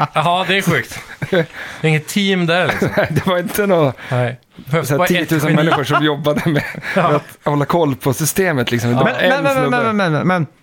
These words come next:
Speaker 3: men parken har ju inte öppnat än.
Speaker 1: Nej,
Speaker 2: Nej,
Speaker 1: precis.
Speaker 2: men ändå.
Speaker 1: Ja.
Speaker 2: De har de här jävla dinosaurierna
Speaker 1: Ja.
Speaker 2: där, liksom.
Speaker 1: Och de har investerat miljarders miljarder dollar.
Speaker 3: Mm.
Speaker 1: Och så har de bara råd med en snubbe, liksom.
Speaker 2: Ja.
Speaker 3: Det är världens bästa
Speaker 1: Men är det
Speaker 3: film,
Speaker 1: inte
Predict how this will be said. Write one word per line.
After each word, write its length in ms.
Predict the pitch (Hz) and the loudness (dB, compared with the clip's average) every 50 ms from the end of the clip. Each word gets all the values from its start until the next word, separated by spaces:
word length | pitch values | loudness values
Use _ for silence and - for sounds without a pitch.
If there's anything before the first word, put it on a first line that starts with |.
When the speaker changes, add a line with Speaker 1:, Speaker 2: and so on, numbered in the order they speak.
| _ - | _ -2
Speaker 3:
men 200 | - 170 170 160 - - _ | 0 0 0 0 -4 -10 _
parken 360 | - - 220 202 175 - 226 233 | -4 -2 0 0 0 0 2 2
har 80 | 233 | 2
ju 60 | 226 | 2
inte 140 | 226 - 220 | 0 0 -2
öppnat 360 | 233 233 - - 220 233 233 | -2 -2 0 0 -2 0 0
än. 200 | 180 131 110 - - - - _ _ _ _ _ _ _ | -2 -4 -4 -6 -10 -14 -18 _ _ _ _ _ _ _
Speaker 1:
Nej, 240 | - 131 131 135 131 123 - - 139 - | -2 0 2 2 0 -2 -6 -10 -6 -2
Speaker 2:
Nej, 100 | 156 156 | 0 0
Speaker 1:
precis. 200 | 160 - - 151 | 0 0 0 0
Speaker 2:
men 140 | 165 185 | -2 0
ändå. 440 | 196 190 175 175 160 196 214 185 135 120 | 0 0 0 2 0 2 2 2 2 2
Speaker 1:
Ja. 180 | 131 143 - 170 - | 2 2 2 2 2
Speaker 2:
De 60 | 165 175 143 | 0 0 0
har 380 | - 185 185 180 170 - 170 | 2 2 2 2 2 0 -2
de 140 | 175 170 180 | -4 -2 0
här 160 | - 180 165 - | 0 0 0 0
jävla 260 | - 170 156 156 233 175 | 0 0 0 2 0 0
dinosaurierna 600 | 185 175 180 156 - - 180 233 247 240 175 165 | 0 0 -2 -2 0 0 0 0 0 0 2 2
Speaker 1:
Ja. 120 | 135 135 | 2 2
Speaker 2:
där, 160 | 151 151 - | 2 2 0
liksom. 240 | 147 143 147 - 147 | -2 -2 0 0 2
Speaker 1:
Och 60 | - | 2
de 140 | 185 202 202 | 2 2 2
har 160 | 202 202 190 | 2 0 0
investerat 460 | 202 190 190 185 175 - 185 165 143 | 0 0 0 0 0 0 -2 -2 0
miljarders 680 | 156 170 165 165 170 170 185 180 165 151 147 143 131 - | 0 0 2 2 2 2 2 2 2 0 0 -2 -2 -2
miljarder 500 | 165 160 156 156 147 127 131 135 147 151 | -2 0 0 2 2 2 2 2 2 2
dollar. 420 | 131 143 139 131 139 151 143 123 - - - - - - | 2 2 2 2 2 2 2 0 -4 -8 -20 -20 -8 -2
Speaker 3:
Mm. 320 | 160 143 139 131 127 123 120 - | 2 4 4 6 4 4 2 0
Speaker 1:
Och 80 | 131 | -2
så 80 | 117 139 | 0 0
har 60 | 143 | 2
de 100 | 156 156 | 2 2
bara 100 | 151 151 | 0 0
råd 160 | 143 139 135 127 | 2 2 2 0
med 120 | 135 143 | 0 0
en 120 | 135 127 117 | 0 0 0
snubbe, 260 | 110 - 135 113 123 | -2 -2 -4 -4 -4
liksom. 240 | 131 127 - - 90 - | -4 -4 -4 -6 -4 -2
Speaker 2:
Ja. 280 | - 143 151 147 156 110 - 143 - - - - - - - - 202 - - - - - _ - - - - | 0 0 0 0 0 -2 -2 -4 -6 -8 -14 -16 -18 -12 -8 -6 -6 -6 -8 -14 -20 -20 _ -20 -20 -10 -4
Speaker 3:
Det 140 | - 202 220 | -2 0 0
är 60 | 233 | 2
världens 300 | 220 214 202 196 185 165 | 0 0 0 0 -2 -2
bästa 160 | 208 196 165 180 | -2 -4 -2 0
Speaker 1:
Men 40 | 202 | 0
är 40 | 214 | 0
det 40 | - | 0
Speaker 3:
film, 120 | 196 190 254 | 0 0 0
Speaker 1:
inte 160 | 220 202 185 | 0 -2 -2